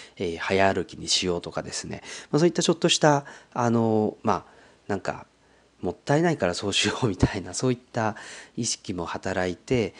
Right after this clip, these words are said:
そのApple Watchのリングを、Appleの表現では閉じる、完成させる、閉じるって言ってますね。あの、という、まあ、そういった、あの、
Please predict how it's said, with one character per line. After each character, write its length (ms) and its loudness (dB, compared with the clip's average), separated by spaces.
そ 140 -4
の 320 -2
Apple 300 2
Watch 180 0
の 80 -2
リ 140 2
ン 100 0
グ 180 0
を、 200 2
Apple 320 2
の 140 4
表 60 4
現 160 4
で 60 6
は 60 4
閉 200 0
じ 100 6
る、 140 0
完 200 0
成 120 0
さ 140 0
せ 120 0
る、 120 -4
閉 120 -2
じ 120 2
る 60 0
っ 20 -4
て 200 -16
言 60 -12
っ 20 -20
て 180 -10
ま 80 -10
す 140 -4
ね。 180 0
あ 200 4
の、 380 -2
と 100 0
い 180 0
う、 20 -6
ま 60 -12
あ、 60 -4
そ 100 2
う 20 2
い 40 -2
っ 20 -20
た、 500 2
あ 160 0
の、 500 0